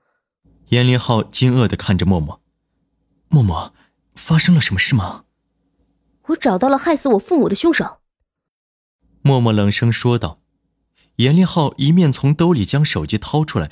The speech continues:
Speaker 1: 通知记者，一面问道：“是谁啊？”“
Speaker 2: 南立川。”
Speaker 1: 默默冷声说道。啪的一声，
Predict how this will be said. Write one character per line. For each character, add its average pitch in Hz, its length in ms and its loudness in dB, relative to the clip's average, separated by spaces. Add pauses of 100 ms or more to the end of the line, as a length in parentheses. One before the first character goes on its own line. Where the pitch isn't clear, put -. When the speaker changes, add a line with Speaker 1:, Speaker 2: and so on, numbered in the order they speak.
(140)
Speaker 1:
通 147 240 0
知 156 140 -2
记 - 180 -4
者， - 220 -10 (320)
一 107 100 0
面 110 240 2
问 101 180 -2
道 76 220 -12 (720)
：“是 - 180 -4
谁 82 220 -4
啊？”“ - 320 -10 (1000)
Speaker 2:
南 226 160 2
立 254 100 2
川。” 262 380 0 (1200)
Speaker 1:
默 131 180 2
默 113 140 2
冷 101 180 2
声 110 220 0
说 113 240 0
道。 - 240 -8 (580)
啪 175 280 0
的 117 80 -2
一 76 120 -6
声， 87 280 -6